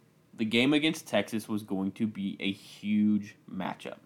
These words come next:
A and M was seven and three and ranked number twenty-four in the nation. Texas was nine and two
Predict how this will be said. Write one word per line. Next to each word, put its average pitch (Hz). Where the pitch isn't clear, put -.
A 175
and 165
M 143
was 110
seven 117
and 143
three 92
and 104
ranked 143
number 135
twenty-four 107
in 90
the 95
nation. 107
Texas 95
was 101
nine 92
and 92
two 190